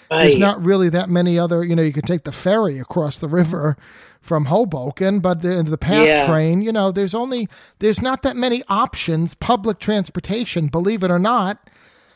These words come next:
Speaker 1: to get into New York City.
Speaker 2: I know. Bus, you can take a bus.
Speaker 1: Yeah, but that's Port Authority, like I said. And Port Authority's
Speaker 2: Yeah.
Speaker 1: never, was never bad for me. I liked Port Authority. You just zip right out of there. But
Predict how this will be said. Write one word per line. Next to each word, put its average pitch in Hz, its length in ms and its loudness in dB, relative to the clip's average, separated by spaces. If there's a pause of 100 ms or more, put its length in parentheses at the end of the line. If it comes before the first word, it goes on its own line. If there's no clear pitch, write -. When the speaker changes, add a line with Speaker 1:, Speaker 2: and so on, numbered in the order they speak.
(300)
Speaker 1:
to 202 140 0
get 220 240 2
into 233 480 -2
New 240 100 -4
York 240 280 -2
City. 294 500 -8 (520)
Speaker 2:
I 131 220 -4
know. 143 380 0 (100)
Bus, 214 400 2
you - 60 -16
can - 100 -20
take 190 220 -2
a 123 40 -6
bus. 165 540 -2 (280)
Speaker 1:
Yeah, 262 220 0
but 151 160 -2
that's 175 220 2
Port 185 260 4
Authority, 226 480 -2
like 127 280 -12
I 147 60 -6
said. 214 420 -6
And 127 100 -16
Port 302 180 -6
Authority's 254 500 0
Speaker 2:
Yeah. 175 140 6
Speaker 1:
never, 156 180 0
was 165 220 -2
never 165 240 2
bad 139 360 -8
for 147 160 -6
me. 131 200 -8
I 190 200 -4
liked 190 360 -4
Port 170 200 -4
Authority. 214 380 0
You 170 60 -2
just 143 220 -8
zip 175 240 -6
right 156 180 -4
out 165 220 0
of 135 80 -4
there. 123 180 -12
But 135 320 -10